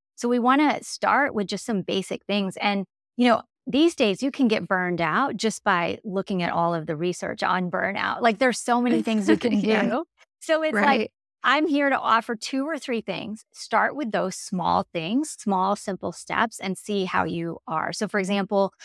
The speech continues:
Speaker 1: one of the things that I always tell all of my participants in my workshops and people I coach is start your morning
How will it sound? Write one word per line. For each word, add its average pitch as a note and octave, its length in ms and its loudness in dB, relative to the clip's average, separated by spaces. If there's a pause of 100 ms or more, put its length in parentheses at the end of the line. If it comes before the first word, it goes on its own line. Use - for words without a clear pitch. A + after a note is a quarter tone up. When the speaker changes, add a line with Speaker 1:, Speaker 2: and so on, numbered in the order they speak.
(160)
Speaker 1:
one A#3 280 4
of A#3 140 2
the G#3 100 0
things G#3+ 260 0
that - 140 0
I F#3 160 2
always G#3 380 0
tell F#3+ 220 0
all G3 260 4
of G3 140 -2
my E3+ 320 0 (640)
participants A3 440 -2
in F#3+ 80 -4
my F3+ 120 2
workshops A3+ 460 0
and F#3+ 100 -10
people F3+ 240 -6
I E3+ 100 -2
coach B3 360 -2
is F3+ 300 -2 (320)
start A#3 360 0
your D#4 140 -6
morning G3 520 0